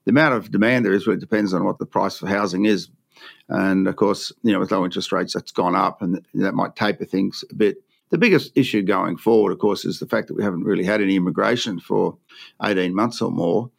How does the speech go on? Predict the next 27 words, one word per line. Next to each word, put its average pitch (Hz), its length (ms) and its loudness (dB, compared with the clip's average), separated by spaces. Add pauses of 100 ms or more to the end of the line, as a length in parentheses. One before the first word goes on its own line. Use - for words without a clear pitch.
(440)
And, 110 280 0
you 127 60 2
know, 127 80 6
while 131 640 4
our 110 400 2 (100)
best 113 300 0 (160)
estimate 110 380 0
says 101 200 0
it 107 120 -8
takes 113 260 -2
about 95 380 0 (360)
three 117 440 2
through - 240 0
to 101 100 0
as 98 120 -4
much 107 220 -2
as 98 220 -4 (120)
eight 107 200 -2
years 107 380 0
for 87 280 -4 (400)
somebody 104 340 -2
who 92 80 4
migrates 98 460 0
to - 60 -10
the - 60 -8
country 98 340 -4
to 90 180 -2